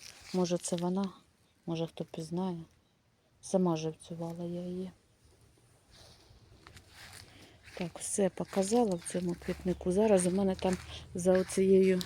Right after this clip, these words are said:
яблунею є ще декілька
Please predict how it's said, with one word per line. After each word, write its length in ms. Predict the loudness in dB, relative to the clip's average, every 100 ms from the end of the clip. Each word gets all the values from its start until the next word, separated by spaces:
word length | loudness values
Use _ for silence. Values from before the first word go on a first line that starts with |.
| -4 -2
яблунею 760 | 4 4 4 0 0 2 2 4
є 220 | 8 8
ще 440 | 6 2 4 4 2 -10 -12 -8 2
декілька 640 | 4 4 2 -4 2 2